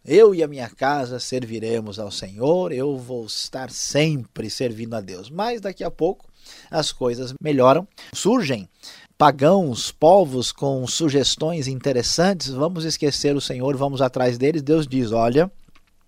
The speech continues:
vocês me devem obediência. Da mesma forma, no meio da dificuldade, a pessoa, não, eu vou dedicar isso ao Senhor, vou oferecer minha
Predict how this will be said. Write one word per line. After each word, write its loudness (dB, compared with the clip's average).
vocês 0
me 0
devem -2
obediência. -6
Da 2
mesma 8
forma, 4
no -6
meio 2
da -4
dificuldade, -2
a 0
pessoa, -4
não, 0
eu 12
vou -2
dedicar -6
isso -8
ao -8
Senhor, -8
vou 4
oferecer -4
minha -18